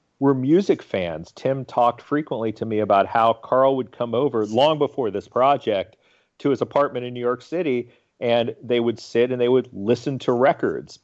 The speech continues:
And as Tim said, you know, that was a thing that people did then. They had really, you know, they had the best stereo they could afford, and,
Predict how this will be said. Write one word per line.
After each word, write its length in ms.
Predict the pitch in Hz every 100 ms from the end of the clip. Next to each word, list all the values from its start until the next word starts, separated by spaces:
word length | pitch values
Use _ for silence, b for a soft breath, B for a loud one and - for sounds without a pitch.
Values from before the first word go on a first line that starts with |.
| -
And 320 | 117 113 107
as 240 | 123 113
Tim 240 | - 135 135
said, 300 | - 101 90
you 60 |
know, 120 | 101 98
that 220 | 110 117
was 160 | 117
a 60 | 117
thing 360 | - 92 95 113
that 160 | 110
people 260 | 127 113 127
did 320 | 113 156 143
then. 280 | - 82 82
They 120 | 87
had 280 | 95 104 101
really, 340 | 110 110 104
you 60 | 107
know, 160 | 101
they 120 | 98 95
had 280 | 101 98
the 60 | 98
best 320 | - 107 -
stereo 400 | - 104 107 110
they 120 | 107
could 140 | 98 104
afford, 520 | 98 98 95 110 117
and, 200 | 104